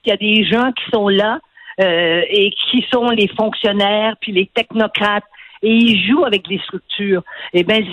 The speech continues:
ces structures-là, euh, les derniers changements, on a vu ce que ça a donné. Et je pense que c'est sûr qu'il y a un lien entre l'hyperspécialisation et la catastrophe des C H S L D,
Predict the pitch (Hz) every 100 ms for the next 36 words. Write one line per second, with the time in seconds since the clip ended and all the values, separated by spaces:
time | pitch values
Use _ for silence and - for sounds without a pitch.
0 | 185 - 233 - 294 - - 208 214 240
1 | 370 - - - - 170 170 175 196 226
2 | 208 233 214 - 180 170 220 254 285 -
3 | - 202 196 185 180 196 170 165 147 135
4 | 123 117 - _ - - - - 175 175
5 | 170 185 180 208 202 - - - 226 -
6 | 294 277 - 202 185 165 175 175 175 -
7 | - 190 180 190 214 214 226 240 220 208
8 | - 185 - 170 170 160 156 - 185 170
9 | - - _ 202 180 - _ 277 226 196
10 | - - 220 208 196 - - - _ 190
11 | 170 220 185 180 175 202 - 185 165 -
12 | 262